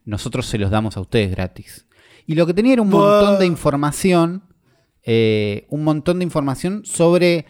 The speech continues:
Speaker 1: la plataforma, directamente el código fuente de la web,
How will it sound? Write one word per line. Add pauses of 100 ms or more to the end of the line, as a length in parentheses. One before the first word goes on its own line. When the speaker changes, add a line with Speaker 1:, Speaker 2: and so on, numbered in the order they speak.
(140)
Speaker 1:
la
plataforma,
directamente
el
código
fuente
de
la
web,